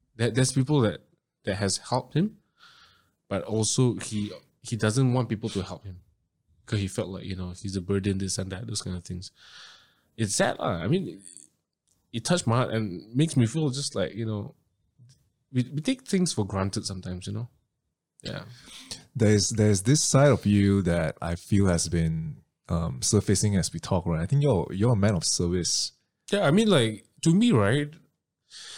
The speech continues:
Speaker 1: once you've lost so many people in your life, right, you, you, you kind of, you, you tend to have this, the, the feelings that I have right now with me. Man of service or whatever people call it. That's why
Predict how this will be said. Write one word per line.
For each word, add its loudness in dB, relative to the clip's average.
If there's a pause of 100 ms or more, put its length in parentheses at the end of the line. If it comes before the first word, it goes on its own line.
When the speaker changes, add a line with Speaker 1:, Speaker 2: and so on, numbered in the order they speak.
(160)
Speaker 1:
once 0
you've 2
lost 0
so -4
many -2
people -2
in 0
your -2
life, -6
right, -18 (1400)
you, -6
you, -10
you -6
kind -6
of, -4 (400)
you, -4 (100)
you 2
tend 0
to 0
have -6
this, -4 (260)
the, -8
the -8
feelings -2
that -8
I -6
have -14 (180)
right -12
now -12
with -18
me. -20 (840)
Man 2
of -2
service -2
or -4
whatever -2
people -8
call -6
it. -14 (1200)
That's -4
why -2